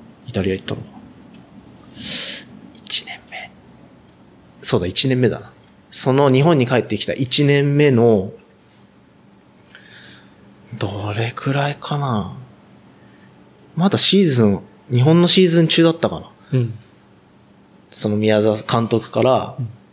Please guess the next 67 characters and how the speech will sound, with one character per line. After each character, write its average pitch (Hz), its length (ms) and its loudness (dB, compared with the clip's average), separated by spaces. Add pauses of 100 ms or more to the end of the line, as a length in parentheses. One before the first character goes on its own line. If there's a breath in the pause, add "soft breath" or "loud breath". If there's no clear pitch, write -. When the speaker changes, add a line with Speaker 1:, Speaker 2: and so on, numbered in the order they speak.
(480)
Speaker 1:
も 147 60 6
う - 20 6
一 151 100 -6
回 110 160 2
ヨ 117 60 4
ー - 20 4
ロ 127 60 4
ッ - 20 -2
パ 120 140 0
に 101 80 -2
挑 110 180 2
戦 110 140 2
す 113 120 0
る 110 120 0
気 - 100 -6
あ 123 100 2
る 117 80 -2
か 85 120 -4
っ - 120 -16
て 95 120 -8
い 92 40 -6
う 87 60 -10
メ 98 60 -4
ッ 95 40 -4
セ 104 200 0
ン 98 60 0
ジ 98 80 0
ャ 92 40 2
ー - 20 0
を 92 40 -2
も 95 160 -2
ら 92 80 -6
っ - 40 -12
て、 - 360 -6
Speaker 2:
ほ 143 160 2
う - 20 2
ほ 98 260 -8 (300)
う。 - 20 2
Speaker 1:
も 117 80 2
ち 117 120 0
ろ 104 60 2
ん - 20 2
あ 95 40 2
り 101 60 2
ま 95 140 0
す - 180 -6
っ - 40 -20
て - 220 -8
言 92 120 -4
っ - 40 -8 (220)
た 233 80 -4
ら、 254 80 0
Speaker 2:
は - 260 -2
い。 - 40 -20 (360 soft breath)
Speaker 1:
ち - 120 -2
ょ 254 240 4
う 247 40 0
ど 254 120 2
高 - 320 -2
橋 220 60 2
さ - 340 -2
ん、 95 40 -4
宮 147 200 2
沢 160 160 0
さ 160 160 -6
ん 160 140 -6
が 180 320 -2